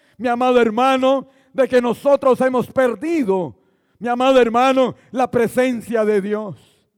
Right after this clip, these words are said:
Y dice la Biblia, mi amado hermano, mire, el arca de Dios llegó a la casa de Obed Edom por casualidad. Israel la traía, Da-, David la traía,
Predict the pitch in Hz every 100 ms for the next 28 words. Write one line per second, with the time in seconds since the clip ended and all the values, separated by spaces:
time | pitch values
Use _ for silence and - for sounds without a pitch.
0 | _ _ _ _ _ _ 220 277 269 262
1 | 254 233 277 320 247 240 220 226 226 254
2 | 247 220 220 233 220 202 127 _ - 247
3 | 254 208 123 _ _ _ _ _ _ _
4 | _ _ _ _ _ _ _ - 226 285
5 | 302 269 254 240 233 269 285 240 226 254
6 | 277 262 240 262 262 - 254 170 _ _
7 | - 247 - 220 262 269 254 - 240 247
8 | 262 254 220 _ _ - 247 247 220 254
9 | 226 220 208 226 156 _ _ _ _ _
10 | _ _ _ _ _ _ _ _ _ _
11 | _ _ _ _ _ _ _ _ _ _
12 | _ 151 233 240 247 269 269 254 254 240
13 | 247 277 269 254 240 220 233 262 262 247
14 | 254 247 247 277 285 277